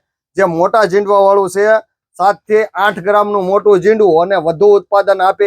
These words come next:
એવી જાત છે. ખેડૂત મિત્રો, સાત થી આઠ ગ્રામ મોટું જીંડવું અને વધુ ઉત્પાદન આપતી જાત એટલે રાજા.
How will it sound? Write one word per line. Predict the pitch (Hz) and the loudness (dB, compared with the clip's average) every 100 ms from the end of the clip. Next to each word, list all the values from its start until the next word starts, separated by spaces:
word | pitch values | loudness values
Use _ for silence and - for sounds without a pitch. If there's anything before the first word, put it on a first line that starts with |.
| 185 | -2
એવી | 185 | -4
જાત | 165 175 165 | -2 -2 -2
છે. | - 117 _ _ _ _ | -8 -14 _ _ _ _
ખેડૂત | 185 208 196 | -2 -2 -2
મિત્રો, | 214 220 226 | -2 0 0
સાત | 208 190 208 | 0 -2 -2
થી | - 220 | 0 -2
આઠ | 190 208 | 0 -4
ગ્રામ | 185 208 196 | -2 0 0
મોટું | 160 180 202 220 | 0 -4 0 0
જીંડવું | 190 208 208 208 | 2 0 2 2
અને | 202 190 | 2 0
વધુ | 170 165 | -2 2
ઉત્પાદન | 202 202 208 196 202 202 | 2 2 -2 0 0 -2
આપતી | - 175 180 - 202 | -4 -6 -4 -2 -2
જાત | 160 202 165 _ _ _ - | 2 0 0 _ _ _ -8
એટલે | 170 196 | 0 0
રાજા. | 180 190 190 170 | 2 0 0 -2